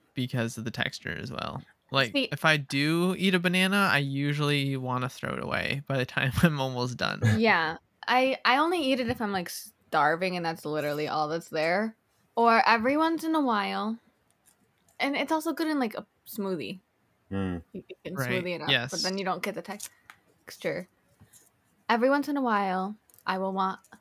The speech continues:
Speaker 2: a sandwich, a peanut butter sandwich with banana, and then you put cinnamon sugar in it, and then you, like, fry it like a grilled cheese.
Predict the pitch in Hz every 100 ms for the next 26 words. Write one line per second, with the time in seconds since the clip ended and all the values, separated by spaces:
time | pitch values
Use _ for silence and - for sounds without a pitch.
0 | _ _ _ _ _ _ _ _ _ _
1 | _ _ _ - - 202 - 180 170 160
2 | 180 - - - _ - - 185 190 233
3 | 240 214 185 175 175 - - - _ _
4 | _ _ _ - 185 190 190 185 175 190
5 | 247 _ _ _ _ _ _ _ - 185
6 | 175 170 175 - - 170 147 - - _
7 | _ _ _ _ _ _ _ _ _ _
8 | _ - - 196 185 185 185 170 156 175
9 | 202 247 - _ _ _ _ _ - 185
10 | 170 175 170 160 147 - _ - _ _
11 | - _ _ _ _ _ _ _ _ _
12 | _ _ - - - - 185 131 - 202
13 | - - - 151 - - 175 196 -